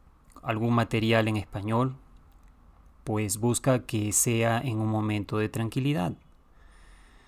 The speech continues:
Y además te recuerdo que cuanto más disfrutes la historia, mejor será el efecto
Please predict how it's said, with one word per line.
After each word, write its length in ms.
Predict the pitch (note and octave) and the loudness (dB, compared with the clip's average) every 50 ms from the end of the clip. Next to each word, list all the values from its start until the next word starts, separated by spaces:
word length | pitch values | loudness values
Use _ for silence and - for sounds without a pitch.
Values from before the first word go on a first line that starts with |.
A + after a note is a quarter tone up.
| - - - - - - - - - - - - | -20 -20 -20 -20 -20 -20 -20 -20 -20 -20 -6 -2
Y 120 | B2 A2+ | 0 0
además 500 | A2 G2+ G#2 G#2 A2 B2 C#3+ D#3 C#3+ - | 0 0 0 2 2 4 4 2 2 2
te 120 | - D3+ | 2 2
recuerdo 540 | B2+ A#2 A2 - - B2 A#2+ A#2 A2+ A2 G#2+ | 2 2 0 0 2 2 2 4 2 2 0
que 140 | G2+ A2 G#2+ | 0 -2 -4
cuanto 340 | - A#2 G#2+ G#2 G2 G#2+ G2+ | -2 -2 -4 -2 -4 -4 -4
más 400 | G#2 G#2+ A#2+ C3+ D#3 E3+ D#3+ C#3 | -2 0 2 2 2 0 0 0
disfrutes 720 | D3 C3+ - - - C#3 C3 B2+ A#2+ - A2+ G#2 G2+ A2 | 0 -2 -2 -2 0 2 2 2 0 -2 -4 -6 -4 -4
la 140 | G#2 G#2+ G#2+ | -4 -4 -4
historia, 600 | G2 - - - B2 A#2+ A#2 A#2+ B2 C3+ D3 C3+ - - - - - - - - - - - | -4 -4 -4 -2 -2 0 0 0 0 -2 -4 -6 -10 -16 -20 -20 -20 -20 -20 -20 -20 -10 -6
mejor 500 | C#3 A#2+ A2 A2 G2 - - B2 B2 A2 | -2 -2 0 0 0 0 0 0 0 0
será 280 | - C3 B2 A#2 A2+ | 0 0 2 2 2
el 100 | A2+ A2 | 2 2
efecto 640 | A2+ G#2 - - A2+ G#2 - - A#2+ A#2 B2 B2 B2 | 0 -2 -2 -4 -4 -4 -2 -2 -2 0 0 -2 -4